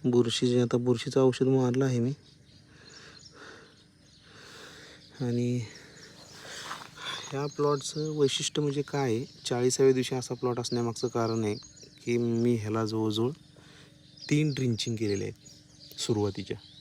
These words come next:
ज्या ड्रिंचिंग बऱ्यापैकी शेतकरी करत नाहीत. आता हे बघा, काय काय ठिकाणी मिरची एक एक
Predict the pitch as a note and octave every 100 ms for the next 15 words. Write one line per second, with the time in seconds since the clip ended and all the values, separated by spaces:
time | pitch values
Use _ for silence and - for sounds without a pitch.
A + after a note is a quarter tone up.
0 | - - - - - - - - - -
1 | - B2 A#2 A#2+ A2+ G2+ A#2 A2 - -
2 | - - - A2 A2+ A2+ A#2 A#2+ A#2 G2+
3 | A#2+ A#2 F3 - - - - - - -
4 | - - - - - - - C3 A#2 G2+
5 | E2 - - - - - - - - -
6 | - - - - - - - - - -
7 | - B2 A#2+ A#2+ A#2+ A#2+ A#2+ A#2+ A#2 A#2
8 | A2+ A2+ A2 A2+ A#2 A#2+ A#2 A#2 A#2 G#2+
9 | - A#2 A#2 A2+ A#2